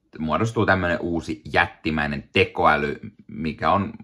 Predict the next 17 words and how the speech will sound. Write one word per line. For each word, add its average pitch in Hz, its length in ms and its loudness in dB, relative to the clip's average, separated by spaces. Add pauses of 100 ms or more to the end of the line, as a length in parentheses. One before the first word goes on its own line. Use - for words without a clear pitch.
(200)
mahdollista, 85 540 2
niinku, 73 220 -4
että - 140 -10
se - 120 -20
kaataa 71 400 -2
jopa 71 300 -8
hallituksia. 67 1000 0 (540)
Eli, 104 540 4 (120)
eli 110 220 2
niinku 107 520 2 (240)
sit 113 180 -8
elokuvassa, 110 580 4 (280)
elokuvassa 113 680 4
kaikki 101 500 2
suurvallat 98 840 4
kisaavat 92 580 2
siitä, 87 400 0